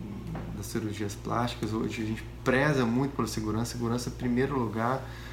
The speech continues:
né, o paciente vai precisar tá com a saúde em dia, com tudo em cima pra poder fazer a cirurgia. Esses exames são importantes porque se vier alguma alteração dos exames, o cirurgião vai ter a chance de, né, é, ajustar,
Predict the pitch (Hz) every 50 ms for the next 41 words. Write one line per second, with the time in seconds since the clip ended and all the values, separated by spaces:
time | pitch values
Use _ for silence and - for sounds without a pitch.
0 | - - - - - - 127 117 113 110 - 120 - - 127 117 - - 120 -
1 | - - - - - - - 117 117 110 - - - - - 110 104 113 113 113
2 | - - - - - - - - 123 120 - 123 - - 120 110 110 110 110 107
3 | 104 104 98 113 117 120 117 117 - 107 107 - 127 117 117 113 104 - - -
4 | 123 123 123 127 120 - - - - - - - - - 120 113 - 110 107 107
5 | - 110 107 101 98 - 110 104 101 95 92 98 101 110 120 127 131 131 - -
6 | - - - - 127 - - 117 110 123 120 117 - 131 120 120 - 120 107 -
7 | - 143 151 156 - 139 - - 135 - - 127 123 127 139 147 147 139 131 135
8 | 131 127 127 135 123 127 117 113 - 123 117 113 110 104 110 107 101 113 110 107
9 | 107 101 - - - - - - - - - - - 123 120 110 117 117 110 113
10 | 110 110 - 113 113 - - 123 120 120 - 117 110 113 113 107 - - - -
11 | - - - - - - 117 113 110 104 98 101 - - - 117 107 101 - -
12 | - - - - - - - - - - - - - 110 113 110 117 117 110 -
13 | - - - 107 120 135 151 151 - - -